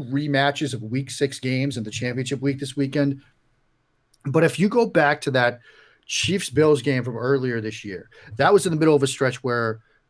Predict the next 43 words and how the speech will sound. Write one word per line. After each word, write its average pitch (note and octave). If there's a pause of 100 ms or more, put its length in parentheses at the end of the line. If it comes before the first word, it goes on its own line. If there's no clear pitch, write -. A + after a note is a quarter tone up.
(100)
Allen D#3+
was C3+
really D3+
struggling C3
against A#2
zone A#2
coverage. G2
There A#2
was A#2
that B2
stretch B2
that A#2+
he A2+
had, A2 (320)
you A#2
know, A#2
that A#2+
Tennessee D3
game, C3+ (260)
that C3
Chiefs C3
game, B2+ (380)
a C#3
Jets C#3+
game D3
where B2+
he A2+
threw A#2+
three C3
hundred B2+
yards, A#2+
and A2+
then A#2
the A#2 (200)
first C3+
time C3+
he B2+
saw B2
the A2+
Pats C3+
this A2+
year, A#2
where A#2+